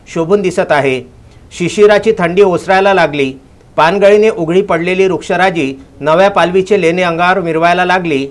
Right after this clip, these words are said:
की वसंताची चाहूल लागते. या वसंतामध्ये फक्त रंगांची उधळण होऊन रंगोत्सव सुरू होतो. शिशिरामध्ये बोडक्या झालेल्या शेताला केशरी, लाल रंगामध्ये न्हाऊ घालणारा पळस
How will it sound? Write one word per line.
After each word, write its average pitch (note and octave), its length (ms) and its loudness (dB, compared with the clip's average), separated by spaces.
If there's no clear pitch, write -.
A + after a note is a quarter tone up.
की F#3+ 80 0
वसंताची F#3 600 -2
चाहूल D#3 340 0
लागते. C3+ 520 -2
या G3+ 140 2
वसंतामध्ये F#3 880 2
फक्त F3 220 -2
रंगांची F#3 520 0
उधळण F3 400 0
होऊन E3 280 0
रंगोत्सव F3+ 540 0
सुरू E3 240 -2
होतो. C#3 520 -2
शिशिरामध्ये G#3 680 2
बोडक्या F#3+ 340 0
झालेल्या F#3 420 0
शेताला F3+ 400 -2
केशरी, E3 600 -4
लाल D#3 260 2
रंगामध्ये F3 560 -2
न्हाऊ E3 260 0
घालणारा D#3 400 0
पळस D#3 420 2